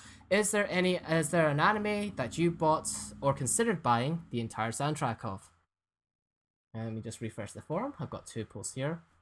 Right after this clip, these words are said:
First one's from Black Magic, who says, "To avoid the obvious ones that most would go for, I've been liking B N A soundtrack a lot." For those who don't know, that's a brand new anime. It's one of Trigger's most recent shows. Um, "I haven't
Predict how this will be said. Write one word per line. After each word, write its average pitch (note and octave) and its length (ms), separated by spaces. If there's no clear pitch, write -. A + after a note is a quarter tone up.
First B2+ 220
one's A#2+ 200
from A#2 220
Black A2+ 260
Magic, B2 360
who - 120
says, A#2 440
"To E3 100
avoid F3 240
the F3 80
obvious F3+ 340
ones G#3 440
that C3 220
most E3+ 260
would C#3+ 160
go E3+ 180
for, D#3+ 500
I've E3+ 540
been E3+ 280
liking F3+ 440
B F3 260
N F#3 160
A G3+ 140
soundtrack C#3+ 680
a B2+ 80
lot." C3+ 380
For C3 100
those B2 160
who A#2 120
don't A2+ 160
know, A2+ 180
that's A2 260
a A#2 160
brand C3 300
new C3+ 160
anime. A#2+ 300
It's A2 240
one B2 100
of A2+ 80
Trigger's A#2 480
most A#2+ 180
recent - 240
shows. A2 240
Um, A#2 320
"I D#3+ 140
haven't G#3+ 320